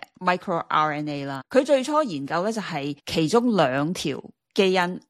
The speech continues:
，lin four同埋lin fourteen。當 Rufkin 研究呢條lin four喺線蟲入邊嘅基因嘅時候，就發現佢產生嘅R N A係有別於一般嘅基因。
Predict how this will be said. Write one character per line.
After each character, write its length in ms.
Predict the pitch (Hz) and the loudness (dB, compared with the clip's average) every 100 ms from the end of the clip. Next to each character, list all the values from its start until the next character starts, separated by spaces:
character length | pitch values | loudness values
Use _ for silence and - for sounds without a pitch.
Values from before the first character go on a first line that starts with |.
| - | -8
，lin 440 | 202 196 220 208 | -2 2 4 2
four 380 | 208 220 180 175 | 2 2 4 2
同 160 | - 160 | 0 -4
埋 160 | 123 | -2
lin 300 | 131 180 175 | -2 -2 -2
fourteen。 600 | 175 170 165 160 170 151 - _ _ _ _ _ - | -2 -2 -2 -2 -4 -4 -6 _ _ _ _ _ 2
當 200 | 349 392 | 2 4
Rufkin 400 | 359 - 233 170 | 0 0 -4 -4
研 240 | 156 151 | -6 -4
究 240 | 196 196 208 | 0 2 2
呢 160 | 254 | -2
條 240 | 269 185 143 135 - - | -2 -2 -2 -4 -8 0
lin 300 | 226 240 233 | 2 4 2
four 480 | - 226 208 190 - _ - | 2 2 4 2 0 _ -2
喺 140 | 190 | 0
線 320 | 247 202 185 175 | 0 0 0 0
蟲 180 | 180 | -2
入 120 | 139 147 | -2 -4
邊 260 | - 156 165 | -2 0 2
嘅 20 | |
基 220 | 208 196 | 2 2
因 100 | 196 | 2
嘅 140 | 185 151 | 0 -4
時 200 | - 127 | -6 -8
候， 200 | 127 127 - - _ | -8 -8 -14 -20 _
就 200 | 220 202 | 2 4
發 200 | 247 226 | 4 2
現 280 | 220 185 180 | 0 -4 -4
佢 280 | - 196 226 | -2 0 -2
產 460 | - 151 151 262 | -2 -2 0 0
生 260 | 302 277 262 | 0 0 0
嘅 400 | 202 170 160 156 | 0 0 -2 -4
R 280 | - 214 233 | 2 4 4
N 60 | 214 | -2
A 280 | 208 202 - | -6 -6 -4
係 140 | 208 | 0
有 320 | 190 175 170 226 | 2 4 2 2
別 160 | 185 | -4
於 180 | 226 254 | -2 0
一 60 | 240 | 0
般 340 | 226 - 214 | 0 -2 0
嘅 180 | 202 165 - | 0 -4 -2
基 180 | 175 170 | 0 0
因。 320 | 156 151 | 0 -2